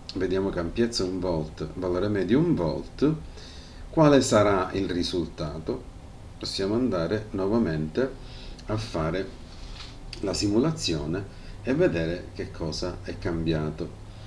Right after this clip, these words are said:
Benissimo, questa volta vediamo che il valore è zero, e qui tracciamo una linea per il valore zero,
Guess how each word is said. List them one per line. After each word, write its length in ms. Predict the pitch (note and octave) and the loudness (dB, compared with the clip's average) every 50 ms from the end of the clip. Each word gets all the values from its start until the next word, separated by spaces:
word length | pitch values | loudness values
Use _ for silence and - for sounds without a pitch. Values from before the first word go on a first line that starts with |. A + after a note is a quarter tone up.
| - - - - - - | -12 -12 -12 -10 -8 -2
Benissimo, 560 | - C3 C3+ B2 G2+ - - - G2+ G2 F#2+ | 2 4 4 4 4 2 2 2 2 2 2
questa 340 | - A#2 A2+ - - F#3+ F#3+ | 2 0 0 2 6 6 6
volta 640 | C#3+ F#2+ E2 D#2 D#2 D#2 - - B2+ D3 D#3+ D#3 - - - - - - - | 8 6 4 2 2 0 2 4 4 4 4 4 0 -6 -10 -12 -12 -6 0
vediamo 420 | A#2 B2+ D3 C#3 B2 G2+ F#2+ F#2 | 2 4 6 6 6 4 4 2
che 100 | F#2 G#2 | 2 2
il 120 | G#2 G2+ G#2 | 2 4 6
valore 380 | A2+ C3+ C3+ A2+ F#2 F2+ G#2 | 6 6 8 6 6 6 4
è 140 | C3 B2+ A#2 | 4 4 2
zero, 480 | - F#2+ F2+ D#2 C#2 C#2 - F2+ G2 - - - - - - - - - - - - - | 2 0 0 0 0 -2 -4 -6 -6 -8 -10 -16 -16 -16 -16 -16 -16 -16 -16 -14 -10 -8
e 140 | E2+ E2 - - | -8 -8 -8 -8
qui 240 | - - F#2 E2+ - - - - - - - - - - - - | -6 -4 -4 -4 -6 -8 -14 -16 -16 -14 -14 -14 -14 -14 -12 -8
tracciamo 480 | - F2+ E2+ D#2 - - G#2+ F#2+ E2+ E2+ | -6 -4 -4 -2 -2 -2 0 0 0 0
una 160 | E2+ F2+ F#2 | 0 2 2
linea 400 | G2 G2+ G#2 F#2 E2+ E2 D#2+ D#2+ - - - - - - - - - - | 2 2 2 2 2 0 0 -2 -4 -10 -14 -12 -12 -12 -12 -12 -12 -6
per 140 | - G2 G2 | -2 0 2
il 140 | G2+ G2+ G2 | 2 2 4
valore 400 | G2+ A#2 A#2+ C3+ D3+ E3+ G3 G3 D#3+ | 4 4 4 4 2 2 0 -2 -4
zero, 400 | - - A2 - - - - - | -4 -6 -6 -6 -6 -6 -8 -8